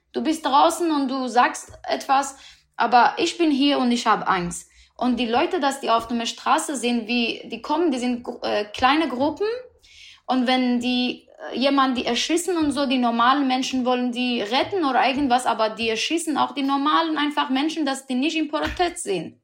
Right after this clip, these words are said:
Deswegen jetzt ist die ganzen Iran einfach in Gefahr. Ich konnte vier Tage nicht einfach direkt anrufen, weil wir konnten einfach direkt anrufen. Das ist vier Tage, ich kann nicht mit meiner Familie reden. Ich weiß gar nicht, was da, was da läuft.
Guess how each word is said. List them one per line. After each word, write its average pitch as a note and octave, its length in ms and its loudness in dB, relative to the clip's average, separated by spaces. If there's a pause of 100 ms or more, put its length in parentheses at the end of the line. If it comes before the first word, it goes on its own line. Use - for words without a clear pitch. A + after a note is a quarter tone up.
(200)
Deswegen C#4 600 0
jetzt D#4 180 -2
ist D#4 160 -4
die B3 100 -6
ganzen D#4+ 520 2 (380)
Iran D4 500 2
einfach A#3+ 440 0
in C#4+ 200 0
Gefahr. B3+ 520 2 (300)
Ich A#3+ 200 -8
konnte D4 340 -2
vier F4+ 480 2
Tage C#4+ 640 2
nicht C4+ 340 0
einfach B3 520 0
direkt B3 440 -2
anrufen, F#4+ 540 2
weil A#3+ 280 2 (140)
wir A3 160 -4
konnten D4+ 260 -4
einfach C4+ 240 -2
direkt A#3+ 280 -4
anrufen. E4+ 480 -2 (260)
Das B3+ 140 -6
ist C#4+ 160 -6
vier F4+ 220 2
Tage, E4+ 240 2
ich E4 160 -4
kann D#4 140 0
nicht D4+ 160 -4
mit C#4 100 -2
meiner C#4 240 0
Familie C4 480 -2
reden. F#3+ 200 -4
Ich - 160 -6
weiß A3+ 220 0
gar A3 180 2
nicht, D4+ 200 -4
was C#4+ 140 0
da, C4+ 280 -4
was - 240 -6
da G3+ 300 2
läuft. B3+ 540 -2